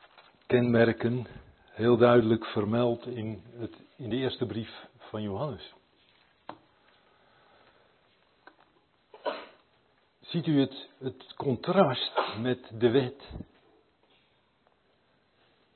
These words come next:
Daar had het men alleen te maken met de oordelende God, wanneer men zich,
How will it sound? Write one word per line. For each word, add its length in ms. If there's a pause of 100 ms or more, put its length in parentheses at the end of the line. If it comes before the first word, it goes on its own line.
(160)
Daar 240
had 180
het 120
men 180
alleen 560
te 100
maken 540 (460)
met 360 (1160)
de 180
oordelende 680
God, 440
wanneer 440
men 220
zich, 300